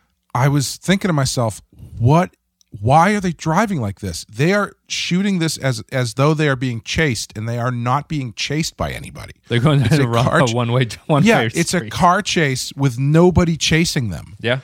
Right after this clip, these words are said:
Speaker 1: I think the, I th-, I feel like they must have realized how it played <clears throat> as they were cutting it together or something, 'cause I think there's an A D R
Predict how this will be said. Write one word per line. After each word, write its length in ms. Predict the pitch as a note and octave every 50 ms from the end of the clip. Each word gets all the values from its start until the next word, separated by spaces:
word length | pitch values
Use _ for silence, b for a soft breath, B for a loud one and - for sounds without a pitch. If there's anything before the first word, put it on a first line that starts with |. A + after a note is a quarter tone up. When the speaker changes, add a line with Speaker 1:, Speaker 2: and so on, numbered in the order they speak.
| B B B
Speaker 1:
I 80 | C3 C3+
think 200 | - G3+ F3+ -
the, 160 | F3+ F3+ - -
I 120 | D3 D3+
th-, 360 | C#3+ - - C#3 A#2+ D#3 E3 - -
I 100 | C#3+ D3
feel 220 | - - - F#3+ G3+
like 160 | A3 G#3+ -
they 120 | G3 F3 D3
must 240 | C#3 D3 D3 - -
have 140 | C#3+ A#2 A#2
realized 500 | A#2 A#2+ B2+ B2+ C3 C3 C3 B2 - B2
how 160 | B2 A#2 G#2
it 120 | G2 -
played 480 | - - A2+ A#2 A#2 A#2+ B2 C3 C3 B2 b b b b b b b b -
<clears throat> 340 | G#3+ G#3 F#3 D3+ - - -
as 200 | A2+ A#2+ A#2+ G#2+
they 100 | B2 A#2+
were 100 | A2+ G#2+
cutting 280 | - - C3 B2 B2
it 100 | B2 -
together 280 | - G#2 G2 G#2+ G#2 B2 B2+
or 20 |
something, 300 | B2 - C#3 B2+ B2 C#3 A#2+
'cause 140 | - A2+
I 80 | A2+ A2+
think 180 | - E3 E3 -
there's 180 | - F#3 D#3+ D#3+
an 100 | C3+ -
A 180 | B2 B2 B2+ B2+
D 180 | A#2 A#2+ A#2
R 400 | A#2 A2+ A#2 A#2 A#2 A#2+ A#2 A2